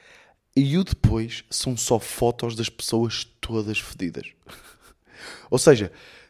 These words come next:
tipo, um cabelo todo fodido, tipo, com uma linha ao meio que, tipo, meta-, só metade é que cresceu. E depois passa, tipo, próxima mensagem, próxima foto, antes e depois.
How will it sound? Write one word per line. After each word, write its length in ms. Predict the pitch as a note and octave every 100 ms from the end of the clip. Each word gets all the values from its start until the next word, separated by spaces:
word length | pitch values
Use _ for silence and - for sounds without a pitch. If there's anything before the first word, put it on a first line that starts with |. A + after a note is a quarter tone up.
| -
tipo, 220 | D3+ - -
um 120 | D3+
cabelo 380 | C3+ D3 C#3+ B2+
todo 320 | - C#3 C3+
fodido, 760 | - - B2 C3+ D#3+ C#3+ A#2 A#2
tipo, 240 | C#3 B2
com 140 | -
uma 120 | C#3+ C3
linha 240 | C3+ C3+
ao 80 | A#2+
meio 280 | C3+ C3 A#2
que, 200 | - A#2
tipo, 300 | - A2+ B2+
meta-, 380 | C3+ C3+ D3+ -
só 200 | - D3+
metade 340 | C#3+ D3 C#3
é 40 | C3+
que 80 |
cresceu. 640 | - - - D#3 D3+ C3+ A#2 _ _ _ _ _ _ _ _ _ _ -
E 40 |
depois 220 | - D3
passa, 300 | - D3 -
tipo, 140 | A2+ -
próxima 400 | C#3+ D3 C#3+ C#3+
mensagem, 500 | C#3 C3 A#2+ F#2+ F#2 - -
próxima 320 | - C#3+ D3+ C#3+
foto, 400 | - A#2 F#2+ - - - - - -
antes 300 | C3+ D#3 -
e 60 | D3+
depois. 600 | - C#3+ A#2+ F#2+ -